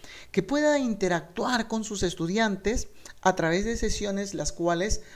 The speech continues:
va a poder implementar a través de nuestra aula virtual. Por ello nosotros le ofrecemos un aula virtual en la que el profesor va a crear su curso y luego va a utilizar estas herramientas que le van a permitir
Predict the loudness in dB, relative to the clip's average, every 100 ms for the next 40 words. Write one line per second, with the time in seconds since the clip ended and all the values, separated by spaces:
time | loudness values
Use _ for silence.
0 | -10 -6 2 2 4 2 2 -2 -4 -4
1 | -6 -2 -2 -2 -4 -6 -4 -6 -6 -4
2 | -4 -4 -6 -2 2 2 -2 -10 -4 -2
3 | 0 -2 -4 -2 -2 -2 0 0 0 -4
4 | -10 -8 0 2 4 4 2 0 0 2
5 | 2 0 -12 -18 -20 -10 -4 -4 -4 -4
6 | -4 -6 -14 -6 -6 -4 -8 -4 -4 -2
7 | -2 -2 -8 -2 -2 -2 -4 -8 -8 -20
8 | -20 -20 -6 -2 0 -2 -2 0 0 -2
9 | -4 -2 -4 -4 -6 -6 -4 -2 -2 -2
10 | -4 -2 -4 -4 -6 -4 -4 -4 -8 -6
11 | -6 -8